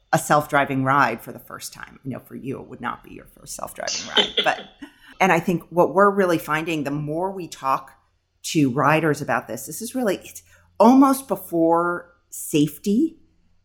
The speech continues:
Speaker 1: people are thinking about this kind of familiarity as a core foundation of that trust equation for them. And so,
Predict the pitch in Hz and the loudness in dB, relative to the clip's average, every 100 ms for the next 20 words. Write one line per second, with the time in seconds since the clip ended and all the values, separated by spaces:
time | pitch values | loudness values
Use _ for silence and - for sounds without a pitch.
0 | _ - 233 - 247 - 175 170 - 170 | _ -2 0 2 2 4 0 0 -4 -4
1 | 175 165 - 151 143 139 147 - - 131 | -2 -4 -4 0 2 0 -4 -10 -6 -6
2 | 131 - 156 147 151 175 165 151 127 135 | -6 -2 0 2 0 0 -2 -2 -2 -2
3 | 143 156 175 190 _ _ 147 143 139 - | -4 -6 -10 -10 _ _ -8 -8 -10 -16
4 | - 143 135 131 127 110 117 - 113 120 | -2 -2 0 -2 -2 -4 -8 -10 -10 -14
5 | - 139 123 113 - _ _ 147 - - | -8 -8 -8 -12 -20 _ _ -2 -2 -6
6 | 104 - - - - - - - - - | -10 -10 -16 -20 -16 -16 -16 -20 -20 -18
7 | - - 147 135 160 147 147 143 | -20 -8 -8 -2 4 4 4 0